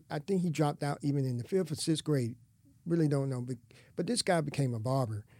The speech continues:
You know, he, he was, um, a sharecropper,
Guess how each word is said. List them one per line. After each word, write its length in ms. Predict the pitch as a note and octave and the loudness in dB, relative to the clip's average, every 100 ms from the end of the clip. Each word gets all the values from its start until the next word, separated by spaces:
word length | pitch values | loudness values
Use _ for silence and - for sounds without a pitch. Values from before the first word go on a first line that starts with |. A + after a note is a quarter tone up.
| - - _ - | -20 -20 _ -6
You 80 | D#3 | -4
know, 260 | C3 C3 | -2 -4
he, 200 | A2+ D#3 - - | -6 -8 -10 -14
he 180 | C#3 D3+ | -4 -2
was, 240 | C#3 B2+ | -2 -2
um, 360 | C#3 C3+ C3 - _ _ _ _ _ - | -2 -2 -4 -8 _ _ _ _ _ -10
a 20 | |
sharecropper, 720 | - F#3+ F#3 - B2+ - A#2 | 0 2 2 2 -2 -2 -12